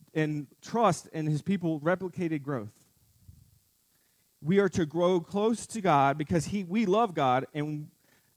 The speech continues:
grow close to people because we love people. Isn't that what he says? "Love the Lord your God with all your heart, mind, and soul." And then it says, "Love others like you would love yourself." It's, he's basically saying,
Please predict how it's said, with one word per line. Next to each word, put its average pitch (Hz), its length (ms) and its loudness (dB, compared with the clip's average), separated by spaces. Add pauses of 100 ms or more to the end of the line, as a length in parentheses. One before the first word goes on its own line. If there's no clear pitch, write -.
grow 190 200 4
close 214 360 0
to - 100 -2
people 202 400 -2
because 165 340 -2
we 185 120 -8
love 180 220 -6
people. 180 340 -12 (520)
Isn't 190 280 0
that 190 180 0
what 185 140 -2
he 185 100 -2
says? 196 340 -4 (220)
"Love 185 240 0
the 196 80 0
Lord 190 220 0
your 185 100 0
God 185 240 0
with 185 140 -2
all 185 100 -2
your 180 140 0
heart, 185 200 0
mind, 185 200 -2
and 156 80 -8
soul." 190 280 -4 (140)
And 175 100 -4
then 190 80 -2
it 180 60 -2
says, 185 240 -2
"Love 180 300 0
others 180 320 -2
like 175 160 -8
you 180 60 -2
would 170 60 -6
love 180 120 -4
yourself." 190 360 -6 (1900)
It's, 160 180 2
he's 175 200 2
basically 208 540 0
saying, 196 340 -4